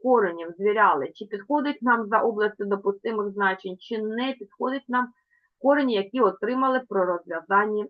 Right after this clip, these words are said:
рівнянь. Наступний урок ми продовжимо підготовку і, м, е, будемо розв'язувати, вже згадувати, як задачі розв'язувати.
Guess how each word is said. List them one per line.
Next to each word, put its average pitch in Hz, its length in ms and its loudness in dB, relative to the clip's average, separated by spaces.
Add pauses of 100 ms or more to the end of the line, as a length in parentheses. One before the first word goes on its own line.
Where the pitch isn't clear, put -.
(120)
рівнянь. 190 440 -4 (600)
Наступний 269 720 0
урок 370 280 2
ми 285 200 -2
продовжимо 233 640 0
підготовку 240 1040 -2 (500)
і, 294 320 0 (140)
м, 226 320 -2
е, 214 220 4
будемо 247 640 0
розв'язувати, 240 920 2
вже 220 320 -4
згадувати, 220 600 2
як 226 240 -2
задачі 202 640 0
розв'язувати. 311 840 0